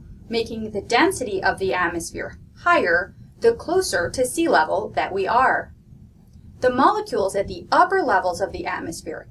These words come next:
have relatively few molecules pushing down on them, making the density lower. If we were to take a ride from sea level up and up and up, we would notice the density of the atmosphere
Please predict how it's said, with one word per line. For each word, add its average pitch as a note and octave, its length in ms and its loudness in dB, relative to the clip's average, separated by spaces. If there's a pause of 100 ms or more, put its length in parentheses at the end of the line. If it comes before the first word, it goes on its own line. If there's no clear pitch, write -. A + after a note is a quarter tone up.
have A3 160 -6
relatively A#3 600 -2
few G#4 440 0
molecules G3+ 680 0
pushing A3 320 -6
down G#3+ 240 4
on E3 100 2
them, E3 280 -4 (340)
making E4+ 340 0
the F4+ 120 0
density E3+ 420 -2
lower. F3+ 640 0 (880)
If C#4 220 -2
we D#4+ 180 0
were E4+ 280 0
to - 120 -10
take G#3+ 180 -8
a F#3+ 80 2
ride F3+ 520 2
from A3+ 260 -2
sea D4 240 -4
level - 400 0 (180)
up D4 260 4 (200)
and F#3+ 300 -6
up A#3+ 240 2 (160)
and E3 260 -6
up, - 320 -4 (400)
we D#4 220 2
would G4 240 0
notice A#3+ 420 0
the F#3+ 140 -4
density D#4+ 640 0
of A3 120 0
the G3 140 -4
atmosphere F3 600 -4